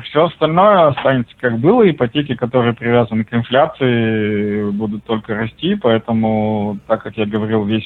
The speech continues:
предыдущий год, буду повторять в этом году, если у вас есть, э, какая-то часть ипотеки или, не дай бог, вся ипотека, э, привязана к инфляции, то нужно искать способы, э, от этой, ну,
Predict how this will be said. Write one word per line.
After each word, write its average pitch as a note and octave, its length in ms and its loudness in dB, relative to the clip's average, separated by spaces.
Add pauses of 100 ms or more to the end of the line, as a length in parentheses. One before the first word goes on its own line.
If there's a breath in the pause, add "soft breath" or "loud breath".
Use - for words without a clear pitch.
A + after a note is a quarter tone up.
(120)
предыдущий G#2+ 500 -6
год, C3 320 -2
буду G#2 280 -6
повторять G#2 460 -8
в G#2+ 40 -6
этом G2+ 260 -4
году, A2 300 0
если A#2 320 -2
у G2+ 60 0
вас G2+ 220 0
есть, G#2+ 400 -4
э, G2+ 440 -2 (480 loud breath)
какая-то A2+ 480 -2
часть A#2 340 -2
ипотеки G#2 480 -4
или, G2 140 -8
не G2+ 100 -4
дай G#2 160 0
бог, G2+ 220 -4
вся A2 300 0
ипотека, G2+ 520 -8 (520 loud breath)
э, G#2 480 2
привязана G#2+ 540 0
к - 100 -14
инфляции, A#2 760 -2
то G#2 760 -2
нужно G#2+ 800 -2
искать G#2+ 360 -6
способы, G#2+ 500 -6
э, F#2+ 840 -2 (120)
от G2 160 -10
этой, G#2 480 -6
ну, G2 260 -6